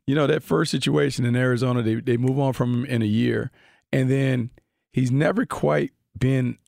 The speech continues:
that guy again. And, and look, the luster wears off once you get off that first team that drafts you. And so in Miami, he didn't really have a true chance. And since then, he's just been a journeyman trying to find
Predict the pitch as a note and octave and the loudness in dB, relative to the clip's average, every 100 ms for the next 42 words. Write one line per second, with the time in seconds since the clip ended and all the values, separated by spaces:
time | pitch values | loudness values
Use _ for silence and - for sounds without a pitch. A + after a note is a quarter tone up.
0 | _ - A#2+ G#2 B2+ B2+ A#2 F#2+ G2 F2+ | _ -4 -2 0 2 2 2 0 -4 -4
1 | C3+ B2+ B2 C#3 C3+ C3 B2 B2+ A#2+ C#3 | -2 -2 -2 -6 -2 -4 -2 0 0 0
2 | - A2 A2+ G#2+ A#2 A#2 A2+ A2+ G#2+ G#2 | -2 0 2 2 2 0 0 -2 0 0
3 | G#2+ G#2 - G#2+ - A#2 G#2+ A#2+ G2+ F#2 | 0 0 0 -2 0 -2 0 -2 -2 0
4 | G#2+ A2+ G#2 G#2+ G#2 A#2 G#2+ G#2+ A#2+ A#2 | 0 0 0 -2 0 0 0 0 2 0
5 | A2 A#2 A#2+ A2+ A#2+ G#2+ G#2+ G#2+ - _ | 0 0 0 2 0 0 -2 -4 -8 _
6 | _ _ - C#3+ A#2+ - B2+ A2+ A2 A#2 | _ _ -4 0 0 2 0 0 -2 -2
7 | - E3+ B2+ B2+ C3 A2+ A2 A#2 A2+ A2 | 0 0 0 0 0 0 0 -2 -2 -2
8 | F#2+ A2 A#2 A2 G#2 - A2+ G#2 - A#2 | 0 0 0 0 -2 0 0 -2 0 0
9 | A2+ G2+ | 0 -4